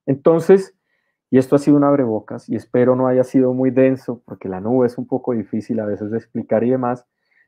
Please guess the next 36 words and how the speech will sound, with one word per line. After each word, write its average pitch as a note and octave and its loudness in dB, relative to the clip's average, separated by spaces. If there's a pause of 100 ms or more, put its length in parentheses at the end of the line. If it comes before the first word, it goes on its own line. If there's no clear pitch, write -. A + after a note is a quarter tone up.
(100)
pero D#3+ 4
¿qué F#3 4
es F3+ 2
lo F3+ 0
que F3+ -8
me F3+ -6
interesa F3 -4
y A2+ -8
qué, A#2+ -4
y C3+ -2
qué D3 2
los C#3+ 0
invito? D3+ -4 (720)
<clears throat> F#3 0
Los D#3+ 0
invito F3+ 0 (1200)
a - -8
que D3 0
aprendamos C#3 -2
más E3 -6
de E3+ -6
la E3 -6
nube D#3 -2
de D#3+ -2
Google. D3+ -8 (460)
Lo D#3+ 6
más F#3+ 0
importante D#3+ -4
y A2+ -8
lo A2+ -2
clave D3+ 2
para C#3+ -4
nosotros C3 -8
es B2+ -2
la A#2 -2
educación. A2+ -8